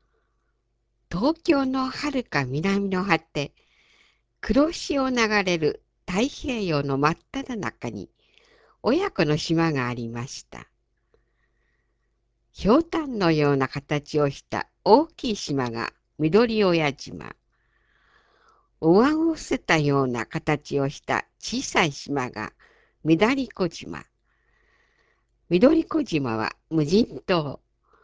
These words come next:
この島にはヤギだけが六百頭ほど住んでいました。長老ヤギの為朝は、目が覚めると、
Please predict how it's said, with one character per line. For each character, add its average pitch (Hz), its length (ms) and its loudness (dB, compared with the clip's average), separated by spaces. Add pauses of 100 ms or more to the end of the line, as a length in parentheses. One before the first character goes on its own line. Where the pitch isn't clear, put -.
(720)
こ 190 140 0
の 294 120 4
島 247 380 -2
に 143 160 -4
は 127 180 -4 (580)
ヤ 226 160 6
ギ 233 160 2
だ 147 160 0
け 170 200 -2
が 135 180 2
六 165 260 0 (120)
百 330 200 0 (120)
頭 190 240 2
ほ 151 100 -2
ど 139 160 0
住 233 240 -4
ん 254 100 -12
で 120 120 -6
い 65 100 -8
ま 101 180 -12
し - 220 -16
た。 - 260 -20 (2250)
長 285 340 2
老 285 220 -2
ヤ 254 180 2
ギ 185 160 -2
の 139 140 0
為 147 420 -6
朝 156 300 -4
は、 123 220 -6 (840)
目 269 220 2
が 262 140 2
覚 147 180 0
め 165 180 4
る 139 120 2
と、 - 340 -6